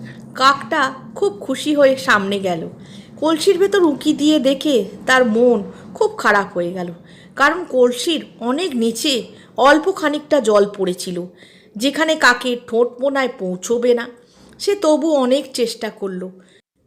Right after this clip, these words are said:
সে ঘাড় কাত করে ঠোঁট কলসির ভেতর ঢোকালো,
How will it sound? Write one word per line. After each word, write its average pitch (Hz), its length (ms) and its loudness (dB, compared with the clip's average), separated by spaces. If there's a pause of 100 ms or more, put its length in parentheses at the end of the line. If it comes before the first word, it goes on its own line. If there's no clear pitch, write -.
সে 339 240 -12
ঘাড় 226 400 -4
কাত 294 280 -2
করে 302 280 -6
ঠোঁট 254 380 -4 (200)
কলসির 240 380 -2
ভেতর 269 240 -4
ঢোকালো, 220 500 -6